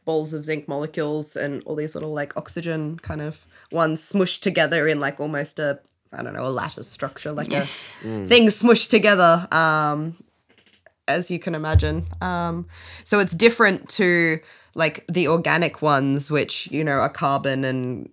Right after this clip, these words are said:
Speaker 1: have bonds between them, and the way that they work is, you know, the different combinations and spacing of bonds affects what it can absorb.
Speaker 3: Mm.
Speaker 1: But they're not like a line.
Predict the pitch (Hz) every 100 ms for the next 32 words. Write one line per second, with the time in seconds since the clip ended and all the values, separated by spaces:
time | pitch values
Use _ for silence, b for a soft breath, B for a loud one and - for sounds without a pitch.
0 | - 165 170 143 - - 147 147 143 147
1 | 147 156 156 143 143 131 139 135 139 127
2 | 135 127 139 139 131 135 135 - 131 135
3 | - - _ - 170 139 151 165 - 160
4 | - _ - - 165 160 143 151 165 143
5 | 143 143 147 - 147 - 143 143 131 143
6 | 135 131 135 - 143 143 - - - 143
7 | 135 131 - 151 120 127 147 127 123 -
8 | b b b - 120 110 95 160 156 165
9 | - 151 160 147 147 147 123 123 135 -